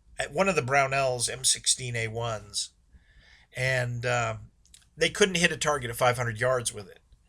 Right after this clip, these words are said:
And they had all kinds of reasons for this. But I will tell them what the reasons are. Number one, they probably incorrectly zeroed the gun. Um, to, to correctly zero an M sixteen A one,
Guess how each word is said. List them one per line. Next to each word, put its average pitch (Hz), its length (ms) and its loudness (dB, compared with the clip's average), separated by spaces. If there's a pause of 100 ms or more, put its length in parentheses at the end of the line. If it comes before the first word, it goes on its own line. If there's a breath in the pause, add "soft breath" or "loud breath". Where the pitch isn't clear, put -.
(400 soft breath)
And 123 480 -2
they 165 120 2
had 185 180 4
all 175 140 6
kinds 165 240 2
of 113 100 -6
reasons 147 420 -2
for 117 140 -4
this. 107 520 -6 (800 soft breath)
But 165 100 0
I 196 100 10
will 214 120 4
tell 196 180 6
them 170 120 -2
what 127 100 -2
the 131 60 -8
reasons 127 420 -2
are. 107 160 -6
Number 165 240 0
one, 170 280 2
they 139 120 2
probably 156 560 2
incorrectly 127 640 -6
zeroed 113 600 -2
the 101 80 -14
gun. 101 440 -10 (960 soft breath)
Um, 110 320 -4 (720 soft breath)
to, 160 300 -4 (120)
to 170 140 0
correctly 185 480 2
zero 139 400 2
an 123 100 0
M 127 140 -2
sixteen 120 720 -4 (760)
A 131 120 0
one, 113 500 -4